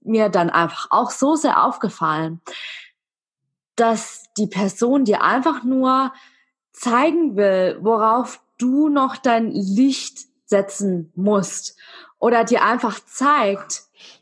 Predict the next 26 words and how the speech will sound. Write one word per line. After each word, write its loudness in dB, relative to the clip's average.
ja 0
krass, -2
damit 2
musst 0
du 2
dich 0
eigentlich 2
noch 0
beschäftigen. 0
Und 2
d-, 0
das 0
war 0
für 0
mich 0
so 0
die -4
größte -2
Erkenntnis, -2
dass -2
ich 0
mich 0
mit -2
meinen 2
Gedanken 0
richtig, -2